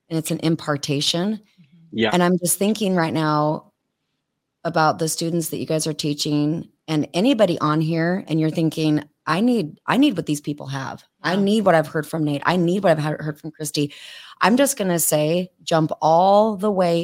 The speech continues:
Speaker 1: in to what you see people doing that you say, "I want more of that." Don't just leave it up to this podcast
Speaker 3: Right.
Speaker 1: episode. Go in, go to their website, nate and christy dot co.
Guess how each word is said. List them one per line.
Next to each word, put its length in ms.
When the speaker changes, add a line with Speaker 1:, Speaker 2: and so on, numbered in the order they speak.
Speaker 1:
in 440
to 100
what 240
you 140
see 300
people 400
doing 440
that 120
you 120
say, 140
"I 80
want 440
more 200
of 80
that." 200
Don't 160
just 160
leave 140
it 60
up 100
to 80
this 140
podcast 480
Speaker 3:
Right. 100
Speaker 1:
episode. 400
Go 240
in, 360
go 200
to 100
their 180
website, 640
nate 180
and 80
christy 420
dot 300
co. 340